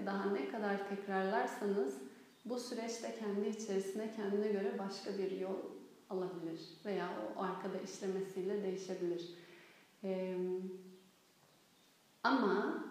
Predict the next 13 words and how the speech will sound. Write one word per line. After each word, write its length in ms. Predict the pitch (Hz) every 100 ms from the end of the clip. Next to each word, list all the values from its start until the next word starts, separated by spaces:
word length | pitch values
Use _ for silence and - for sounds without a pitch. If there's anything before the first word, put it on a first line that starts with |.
| -
bunların 720 | 226 240 240 254 294 294 294
hepsini 1000 | 302 302 - - 254 220 190 180 277 - - - - -
idrak 560 | - 220 190 202 214 294 - - - - -
etme 500 | 220 233 226 214 185 - 196
devam 480 | 185 185 190 196 196
etse 400 | - - 285 254
bile 400 | - 240 - - - - - -
yine 520 | 208 254 294 233 190
de 240 | 190 180 214 - - - - - - - -
şu 320 | - - 269 220
belki 400 | 190 175 196 185
algı 360 | 180 180 202
veya 380 | 196 180 175 175